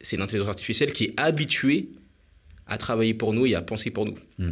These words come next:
Speaker 1: Donc tu vois que les habitudes, que c'est, je rejoins complètement ce que tu dis, bah, c'est, ça nous sert, ça nous permet de faire plus de choses. Au
Speaker 2: Mm.
Speaker 1: contraire, c'est pas une prison, c'est, c'est une liberté.
Speaker 2: Ouais, c'est, quand je disais, c'est, c'est totalement contre-intuitif.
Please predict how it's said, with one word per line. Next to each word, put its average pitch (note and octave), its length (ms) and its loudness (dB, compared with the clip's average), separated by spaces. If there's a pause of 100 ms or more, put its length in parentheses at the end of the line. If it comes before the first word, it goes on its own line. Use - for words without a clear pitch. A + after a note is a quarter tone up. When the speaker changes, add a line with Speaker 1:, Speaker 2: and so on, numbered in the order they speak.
(120)
Speaker 1:
Donc - 120 -4
tu - 100 -8
vois B2+ 100 4
que - 80 -4
les G2+ 100 -2
habitudes, F#2+ 640 -2
que G2+ 100 -10
c'est, D#2+ 260 -4
je - 140 -2
rejoins - 240 0
complètement B2 280 0
ce - 60 -2
que - 80 -6
tu G#2+ 140 -4
dis, B2 160 -2 (1400)
bah, G2 80 -4
c'est, C#2+ 240 -4
ça - 120 -4
nous F#2+ 100 -2
sert, - 280 -2 (140)
ça - 140 -6
nous G#2 80 0
permet G#2+ 180 0
de A#2 60 -4
faire - 160 -4
plus A#2+ 160 0
de A#2+ 60 2
choses. B2+ 340 0 (140)
Au G#2 60 -2
Speaker 2:
Mm. - 40 0
Speaker 1:
contraire, B2+ 260 2
c'est - 140 -2
pas C3 100 0
une B2+ 80 4
prison, C3 380 2
c'est, G2+ 280 0
c'est F2+ 140 -4
une F#2+ 80 -2
liberté. A2 400 -4 (160)
Speaker 2:
Ouais, E2 260 -2
c'est, - 260 -4
quand G#2+ 120 0
je G#2+ 60 2
disais, A2 120 -2
c'est, - 220 -8
c'est E2+ 220 -6
totalement A2 280 -4
contre-intuitif. G2+ 580 -6